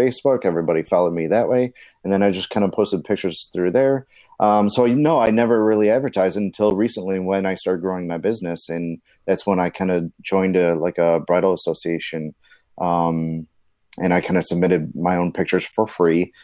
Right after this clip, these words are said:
uh, so that they can use my images in their advertising. So that was kind of one, one, one of my ways of advertising. So I kind of started advertising. I'm kinda new to advertising, actually. I just started, um, I mean, I think if you listen back into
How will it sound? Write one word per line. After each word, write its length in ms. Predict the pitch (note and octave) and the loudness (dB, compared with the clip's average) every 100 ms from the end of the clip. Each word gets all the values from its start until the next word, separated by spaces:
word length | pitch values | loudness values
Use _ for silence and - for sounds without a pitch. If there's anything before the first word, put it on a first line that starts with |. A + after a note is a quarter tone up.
| _ _ | _ _
uh, 220 | - F2 | 0 2
so 140 | E2 F#2+ | 2 2
that 160 | F2+ | 2
they 100 | F2+ | 2
can 180 | F2 F#2+ | 0 0
use 220 | F2+ F2+ | 2 0
my 160 | F2+ F2+ | 2 2
images 400 | F2+ F2+ F#2 F2 | 2 0 0 0
in 60 | F2 | 0
their 140 | F2+ | 2
advertising. 840 | F2 E2 D#2+ D#2+ D#2+ D2+ E2+ E2+ | 2 0 0 2 2 0 -4 -4
So 140 | D#2 F2 | -4 0
that 120 | F2 | 2
was 160 | F2 D2+ | 0 -2
kind 200 | F#2 F2 | -4 -2
of 200 | E2+ E2+ | 0 0
one, 300 | F2 F2 E2 | -2 -2 -4
one, 340 | F2+ F2+ F2+ F2+ | -4 -2 0 2
one 160 | G#2+ | 2
of 60 | G#2+ | 4
my 120 | F2+ | 4
ways 300 | E2 E2 D#2+ | 4 2 2
of 100 | D#2+ | 2
advertising. 600 | F2 E2+ - E2 D#2+ E2 - - - | 2 0 0 0 -2 -6 -10 -20 -18
So 200 | - G2 | -2 2
I 80 | F2+ | 2
kind 180 | - A2 | 2 2
of 160 | G2+ F2 | 2 0
started 320 | - G#2+ G2 | 2 2 4
advertising. 840 | G2+ F#2 - F#2 F2 F#2+ F#2 F2+ - | 2 0 0 0 2 0 -2 -4 -2
I'm 160 | G#2+ | -2
kinda 220 | - D3 A#2+ | 0 2 4
new 180 | A#2+ | 4
to 100 | F#3+ | 4
advertising, 640 | E2+ E2+ D#2+ E2 F2 F2+ E2+ | 2 2 0 -2 -2 -2 -6
actually. 300 | F2 - E2+ | -6 -2 -2
I 20 | |
just 160 | F#2 - | -2 -2
started, 400 | G#2 G#2 A2+ G#2 - - - - | 0 2 0 -4 -16 -20 -20 -2
um, 500 | G#2 A2 A2 A2+ G#2+ - | 2 2 2 0 -2 -2
I 60 | |
mean, 180 | A2+ A2+ | 2 2
I 120 | A2 | 2
think 280 | G2+ A#2 A2 | 0 -2 0
if 160 | A2+ - | -2 2
you 100 | G#2+ | 2
listen 240 | G#2 A#2 | 2 0
back 200 | G#2 G#2+ | 0 0
into 140 | G#2 | 0